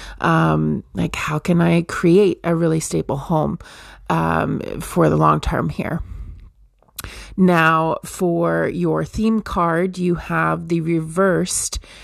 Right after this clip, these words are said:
Page of Swords. And, uh, usually this card is about being kind of detached and using your mind in new ways, being really curious,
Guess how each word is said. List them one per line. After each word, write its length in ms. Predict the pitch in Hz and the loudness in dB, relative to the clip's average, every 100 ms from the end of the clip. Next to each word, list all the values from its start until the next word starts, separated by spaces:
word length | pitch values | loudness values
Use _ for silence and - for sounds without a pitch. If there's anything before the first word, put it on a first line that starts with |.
| - - | -20 -10
Page 360 | - 185 160 165 | -2 2 2 2
of 100 | 151 | -2
Swords. 540 | - 170 - - 180 - | -2 -4 -2 -4 -6 -4
And, 360 | 170 170 175 - - - - _ - | 0 2 0 -2 -10 -20 -20 _ -2
uh, 260 | 180 170 165 | 2 2 2
usually 540 | 190 208 277 320 254 | 4 4 4 4 2
this 300 | 185 190 175 | 2 0 0
card 680 | - - 196 202 185 165 156 - | -4 -6 0 2 4 4 2 0
is 300 | 170 160 - | 2 0 -2
about 580 | 170 - 170 170 - - | -6 -2 -2 0 -2 0
being 260 | 175 170 | 0 0
kind 300 | - - 165 | -2 -2 -2
of 140 | 156 - | -2 -4
detached 840 | 147 - - 135 - - - - - - - - - | -6 -4 0 0 0 -6 -8 -10 -16 -18 -20 -20 -2
and 300 | 170 165 165 | 2 4 4
using 500 | 160 175 202 190 196 | 2 4 4 4 2
your 160 | 180 165 | 2 2
mind 460 | 165 160 160 160 - | 2 2 2 0 0
in 240 | 165 165 | 0 0
new 180 | 160 151 | 0 0
ways, 320 | 151 147 156 | 0 -2 -2
being 300 | - 165 175 | -2 0 2
really 180 | 185 202 | 0 -2
curious, 960 | - - 208 196 170 - 156 - - | -4 -4 2 4 4 2 0 -4 -8